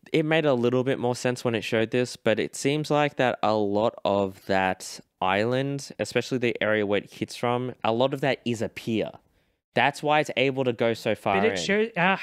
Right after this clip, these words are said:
Speaker 1: That's
Speaker 2: yeah.
Speaker 1: why it's able to go so, because you
Speaker 2: I
Speaker 1: see it and it's like, "Oh, it's able to go further in because it's, it's still a pier."
Speaker 2: I just think
Speaker 1: It was funny, though.
Speaker 2: Oh, yeah, no, it's the, one of the best scenes in the
Speaker 1: Then you
Speaker 2: film.
Speaker 1: let it go.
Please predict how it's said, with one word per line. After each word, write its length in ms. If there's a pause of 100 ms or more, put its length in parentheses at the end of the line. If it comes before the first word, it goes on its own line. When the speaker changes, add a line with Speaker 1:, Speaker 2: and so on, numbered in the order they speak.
(200)
Speaker 1:
That's 420
Speaker 2:
yeah. 40
Speaker 1:
why 140
it's 120
able 320
to 40
go 140
so, 160
because 340
you 80
Speaker 2:
I 120
Speaker 1:
see 180
it 160
and 120
it's 120
like, 240
"Oh, 440 (440)
it's 200
able 320
to 80
go 100
further 360
in 140
because 260
it's, 240 (180)
it's 200
still 340
a 60
pier." 500 (240)
Speaker 2:
I 140
just 180
think 220
Speaker 1:
It 80
was 180
funny, 360
though. 340 (200)
Speaker 2:
Oh, 120
yeah, 200
no, 260
it's 180 (160)
the, 100 (160)
one 220
of 60
the 40
best 320
scenes 300
in 60
the 40
Speaker 1:
Then 240
you 80
Speaker 2:
film. 120
Speaker 1:
let 120
it 160
go. 340